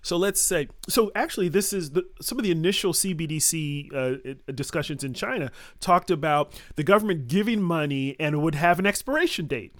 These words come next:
It would have an expiration date because it, you, they want it to stimulate the economy. So you have to spend it for this special, you know, maybe a s-, a certain set of retailers.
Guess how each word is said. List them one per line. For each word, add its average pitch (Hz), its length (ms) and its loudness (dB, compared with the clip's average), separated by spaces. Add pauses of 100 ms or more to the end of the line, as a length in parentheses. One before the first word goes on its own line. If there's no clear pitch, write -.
(280)
It 175 100 6
would 165 120 0
have 180 220 4
an 214 60 2
expiration 190 540 0
date 165 240 -2
because 156 300 -2
it, 165 100 -4
you, 151 360 -4
they 151 200 0
want 151 280 2
it 170 140 -2
to 147 80 -4
stimulate 147 480 -2
the 143 80 -4
economy. 123 460 0
So 127 340 -2 (240)
you 151 140 -4
have 156 180 2
to 135 80 -8
spend 151 400 0
it 143 140 -2
for 139 200 -6
this 139 140 -4
special, 147 640 0
you 151 80 0
know, 131 60 -2
maybe 143 220 -2
a 131 140 -2
s-, - 180 -4
a 139 60 -2
certain 208 300 2
set 185 260 4
of 156 220 -2
retailers. 123 580 -4